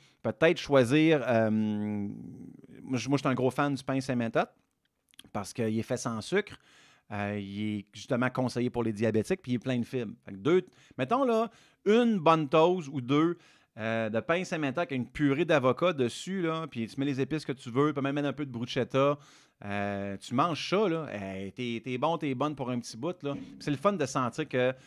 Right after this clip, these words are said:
t'as du fuel qui te suit. C'est, c'est, c'est positif, c'est le fun, tu te sens juste bien. C'est, tu sais, c'est, c'est une discussion aujourd'hui sur se sentir bien,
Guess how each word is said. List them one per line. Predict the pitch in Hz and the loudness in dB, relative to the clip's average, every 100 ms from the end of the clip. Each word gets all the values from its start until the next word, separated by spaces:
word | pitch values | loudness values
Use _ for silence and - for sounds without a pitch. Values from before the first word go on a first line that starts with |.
| _ - | _ -4
t'as | 117 | -4
du | 110 | -4
fuel | 107 139 160 165 139 | -8 2 4 4 0
qui | 120 | -8
te | - | -10
suit. | - 139 160 202 - _ | -6 -4 -2 -4 -12 _
C'est, | - 107 | -16 -12
c'est, | - 113 101 | -6 -6 -8
c'est | - 113 | -10 -6
positif, | 185 185 139 156 160 | -4 -4 -6 -4 -4
c'est | - | -4
le | 123 | -6
fun, | - 147 | -4 -4
tu | 143 | -4
te | - | -8
sens | 202 | -6
juste | 143 117 95 | -6 -8 -8
bien. | 92 101 | -6 -6
C'est, | 101 131 | -6 -8
tu | - | -6
sais, | 202 | -6
c'est, | 151 131 - | -4 -6 -8
c'est | 120 151 | -6 -4
une | |
discussion | 139 - 202 202 | -4 -4 -2 0
aujourd'hui | 156 127 147 | 0 -2 -6
sur | - 135 | -10 -10
se | 123 | -10
sentir | - 156 151 131 117 | -10 -8 -8 -6 -6
bien, | 101 117 | -4 -4